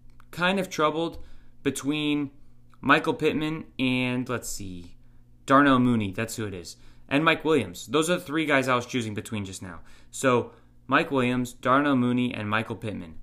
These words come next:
I took Pittman because he is the number one on his team out of all of those. And, well, actually, that's pretty much it. Mike Williams, I don't think is gonna be too far off if he can stay healthy, but he has those health questions more than a Michael Pittman does.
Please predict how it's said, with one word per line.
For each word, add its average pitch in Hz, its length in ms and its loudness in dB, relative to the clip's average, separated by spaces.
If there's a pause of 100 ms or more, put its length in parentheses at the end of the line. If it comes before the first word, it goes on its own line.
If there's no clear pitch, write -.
(120)
I 127 140 4
took 180 240 -6
Pittman 143 340 0
because 120 400 -2 (260)
he 135 360 -2
is 123 180 0
the 117 100 0
number 113 320 0
one 127 420 2 (300)
on 127 140 0
his 127 160 -4
team 139 280 0
out 113 140 -4
of 107 120 -6
all 110 240 -2
of 135 100 -2
those. 156 420 -2 (480)
And, 135 540 4 (880)
well, 131 160 6
actually, 127 220 2
that's 117 120 0
pretty 120 200 -2
much 98 200 -4
it. 107 140 -4
Mike 131 220 2
Williams, 139 440 2
I 120 100 -2
don't 123 220 0
think 120 200 -4
is 113 80 -8
gonna 120 120 0
be 113 120 -2
too 120 260 -6
far 117 240 2
off 120 220 2
if 110 80 -10
he 107 60 -10
can 107 140 -8
stay 101 200 -8
healthy, 123 320 -2
but 117 280 0
he 113 140 -8
has 117 200 -4
those 117 200 -4
health 113 220 -6
questions 123 420 -6
more 107 180 -2
than 117 120 -4
a 107 60 -4
Michael 107 260 -4
Pittman 165 320 -2
does. 180 260 2